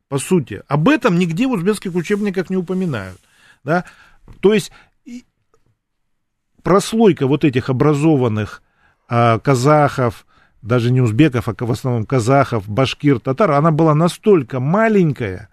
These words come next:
что вот эта неграмотная, темная, мракобесная масса их тут же сметала, где бы это. И всегда на смену вот это, какому-то мадамину всегда приходил какой-то мракобес, неграмотный куршермат.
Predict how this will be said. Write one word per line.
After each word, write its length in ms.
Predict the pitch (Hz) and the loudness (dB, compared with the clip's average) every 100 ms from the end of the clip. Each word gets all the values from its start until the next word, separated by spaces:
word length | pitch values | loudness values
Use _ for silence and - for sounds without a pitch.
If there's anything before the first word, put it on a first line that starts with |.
| _ _ _ | _ _ _
что 220 | - - | -4 2
вот 180 | 156 175 | 2 4
эта 340 | 202 - 135 - _ _ - | 2 0 -4 -6 _ _ -2
неграмотная, 960 | 120 170 147 185 196 185 156 160 160 | 2 4 4 4 4 2 0 0 -2
темная, 420 | - 185 175 151 | 0 0 0 -4
мракобесная 840 | 135 139 131 160 151 175 - 139 131 | -4 -4 -2 -2 0 0 -2 -6 -2
масса 380 | 151 220 214 139 | 0 0 -2 -2
их 180 | 151 - | -2 -2
тут 240 | 220 190 | 0 0
же 100 | 160 | -2
сметала, 560 | - 180 190 220 180 127 | -2 0 2 2 2 0
где 180 | 131 | 0
бы 200 | 160 151 - _ _ _ | 0 -2 -4 _ _ _
это. 240 | 135 120 - | -6 -6 -2
И 160 | 160 185 | 2 2
всегда 520 | - 202 175 185 180 | 2 0 2 2 2
на 120 | 151 | 0
смену 440 | 139 165 170 143 123 | -2 0 0 0 0
вот 180 | 131 | 0
это, 260 | 151 127 127 - _ | 0 -2 -6 -14 _
какому-то 500 | 123 - 160 139 135 | -2 2 2 0 0
мадамину 600 | 139 147 170 226 247 233 - _ | 0 2 2 2 0 -2 -6 _
всегда 460 | - 185 165 220 | -2 0 2 0
приходил 600 | 226 185 - 151 170 196 - - | 0 -2 0 2 2 2 -2 -6
какой-то 420 | 151 135 190 - | -4 2 2 2
мракобес, 640 | 143 156 147 156 147 190 180 | 2 0 2 0 2 2 0
неграмотный 580 | 147 139 165 165 135 139 | -2 0 0 0 -2 0
куршермат. 640 | 160 151 165 139 110 95 | 0 2 0 0 -2 -6